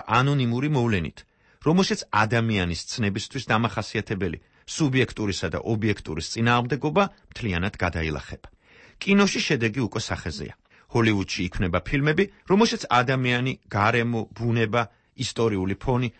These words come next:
კომპიუტერული არსებებითა და საგნებით იცვლება. მაგრამ ფუკოს წინასწარმეტყველება ყველაზე ნათლად მაინც თანამედროვე მუსიკაში გამოვლინდა. სამოცდაათიან წლებში, როცა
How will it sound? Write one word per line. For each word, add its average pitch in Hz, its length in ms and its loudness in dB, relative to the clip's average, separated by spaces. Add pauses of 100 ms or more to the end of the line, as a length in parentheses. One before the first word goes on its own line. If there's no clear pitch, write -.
(200)
კომპიუტერული 127 800 2
არსებებითა 104 760 0
და 107 100 -4
საგნებით 85 540 -4
იცვლება. - 400 -10 (520)
მაგრამ 233 280 4
ფუკოს 151 360 -2
წინასწარმეტყველება 113 1000 0 (260)
ყველაზე 113 460 0
ნათლად 98 400 -2
მაინც 101 360 -2
თანამედროვე 123 720 0 (140)
მუსიკაში 98 640 -4
გამოვლინდა. 76 560 -6 (720)
სამოცდაათიან 226 760 4
წლებში, - 360 -4
როცა 95 260 -4